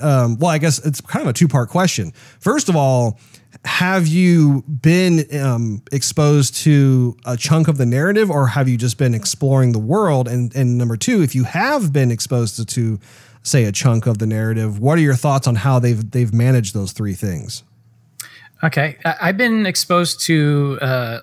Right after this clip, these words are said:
Speaker 2: a fair bit. Like I said, I think I'm three, four missions in. Um, and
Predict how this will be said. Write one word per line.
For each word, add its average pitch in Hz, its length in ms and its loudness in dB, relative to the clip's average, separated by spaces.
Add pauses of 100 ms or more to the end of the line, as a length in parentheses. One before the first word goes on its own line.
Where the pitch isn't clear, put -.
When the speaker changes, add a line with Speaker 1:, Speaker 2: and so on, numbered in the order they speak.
Speaker 2:
a 147 60 -4
fair 156 240 -2
bit. 135 120 -4
Like 147 120 -2
I - 20 -6
said, 151 160 0
I 139 60 2
think 147 180 -4
I'm 135 160 -4
three, 131 240 -8
four 123 200 -8
missions 117 400 -6
in. 113 260 -6 (560)
Um, 110 540 -2 (800)
and 117 600 -6